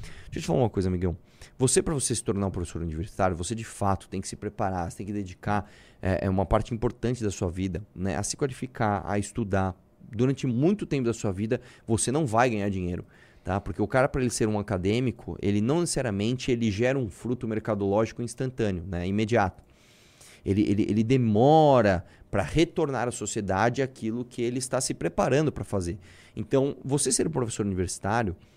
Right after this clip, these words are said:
é uma, é uma, é uma atividade muito nobre. É basicamente você abrir mão,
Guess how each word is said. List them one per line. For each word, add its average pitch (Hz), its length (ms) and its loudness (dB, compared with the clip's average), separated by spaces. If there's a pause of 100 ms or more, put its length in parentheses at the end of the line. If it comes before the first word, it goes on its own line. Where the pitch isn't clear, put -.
(220)
é - 80 -4
uma, 117 140 4 (100)
é - 80 2
uma, 120 200 2
é - 100 -2
uma 117 320 2
atividade 117 380 0
muito 147 200 -4
nobre. 117 400 0 (540)
É - 60 -6
basicamente 131 600 4
você 131 440 4
abrir 120 260 4
mão, 139 380 4